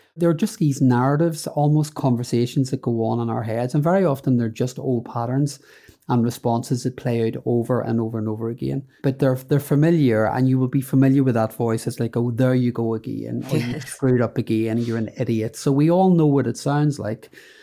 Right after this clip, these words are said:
Speaker 1: Feelings are a little bit different. So feelings are those kind of almost visceral internal changes that go on where you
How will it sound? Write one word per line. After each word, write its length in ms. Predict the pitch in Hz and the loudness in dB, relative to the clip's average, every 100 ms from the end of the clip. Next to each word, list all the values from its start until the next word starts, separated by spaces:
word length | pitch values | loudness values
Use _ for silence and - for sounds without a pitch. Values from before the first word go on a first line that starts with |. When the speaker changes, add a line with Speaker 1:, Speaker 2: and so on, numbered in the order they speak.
| - _ | -20 _
Speaker 1:
Feelings 460 | - 175 180 202 170 | -2 2 4 4 4
are 120 | 147 | 2
a 100 | 127 | 2
little 200 | 127 113 | 0 0
bit 160 | 117 113 | -2 -4
different. 280 | 120 135 131 | -4 -4 -2
So 120 | 135 | -2
feelings 400 | - 165 185 185 | 2 4 4 4
are 60 | |
those 240 | 135 127 123 | 4 2 0
kind 200 | 131 123 | 0 0
of 100 | 120 | 0
almost 460 | 120 120 117 120 - | 0 0 0 -4 -8
visceral 880 | 123 123 131 - 131 127 120 117 - _ _ _ | -4 -2 -4 -2 0 0 0 -2 -8 _ _ _
internal 580 | 127 131 127 135 123 120 | 0 2 0 0 0 -2
changes 480 | - 113 113 127 135 | -2 -2 0 -2 -4
that 100 | 127 | -4
go 160 | 123 | -2
on 160 | 123 123 | 0 -2
where 100 | 120 | -2
you 160 | 120 | -4